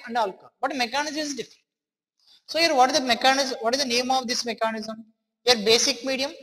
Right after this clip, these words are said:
and which bond breaking takes place? Alkyl oxygen bond breaking. So A L.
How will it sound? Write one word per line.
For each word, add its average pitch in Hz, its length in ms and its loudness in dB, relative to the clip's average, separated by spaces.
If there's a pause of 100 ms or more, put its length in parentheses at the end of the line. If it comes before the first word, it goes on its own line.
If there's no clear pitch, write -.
and 262 140 -4
which 285 240 -2
bond 311 220 6
breaking 294 240 0 (100)
takes 302 200 -4
place? - 280 -8 (360)
Alkyl 269 420 6
oxygen 285 400 2
bond 262 240 2
breaking. 233 440 -2 (220)
So 302 420 -4
A 277 800 -2
L. 190 240 -2